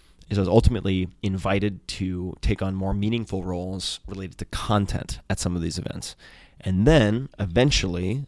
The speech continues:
after not that long, I would say two or three months, I was asked if, I was asked, or I wasn't asked, but the room was asked, uh, in an organizational meeting, who wants to volunteer, if anyone does, to spearhead the next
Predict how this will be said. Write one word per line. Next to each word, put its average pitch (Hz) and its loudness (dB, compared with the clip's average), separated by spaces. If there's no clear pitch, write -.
after 92 -2
not 113 0
that 220 -2
long, 107 0
I 87 -2
would 95 -2
say 90 -2
two 107 4
or 98 4
three 98 6
months, 95 -2
I 98 -8
was 95 -6
asked 98 -4
if, - -10
I 104 -4
was 98 -4
asked, 104 -4
or - -8
I 110 2
wasn't 110 2
asked, 82 -4
but 87 -6
the 95 -2
room 123 2
was 92 -4
asked, 87 -8
uh, 92 -6
in 95 -2
an 92 -4
organizational 98 2
meeting, 92 2
who 127 2
wants 117 2
to 95 -2
volunteer, 90 -2
if - -4
anyone 90 -2
does, 90 -2
to 98 -2
spearhead 98 2
the 90 -2
next 90 -8